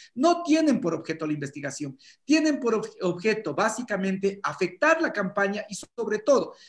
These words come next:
dejar la punta de un ovillo que después se puede jalar. Entonces, hay esto, hay la acción de la Contraloría,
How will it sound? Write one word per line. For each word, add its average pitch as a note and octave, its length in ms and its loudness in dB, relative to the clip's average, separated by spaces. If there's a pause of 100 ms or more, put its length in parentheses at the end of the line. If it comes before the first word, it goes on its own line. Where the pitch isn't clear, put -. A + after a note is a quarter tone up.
(120)
dejar A3 440 2
la A3+ 120 2
punta A#3+ 300 0
de G#3+ 100 -2
un G#3 100 -2
ovillo C4 420 0
que G#3 100 -4
después F3+ 480 -2
se A3 80 -4
puede G#3+ 400 -6
jalar. D#3+ 520 -2 (1000)
Entonces, A3+ 560 -4 (360)
hay D4 340 6
esto, C#4+ 480 0 (180)
hay C#4 220 4
la D4+ 120 4
acción C4+ 460 -2
de C4+ 120 2
la A3+ 120 0
Contraloría, E3+ 800 -2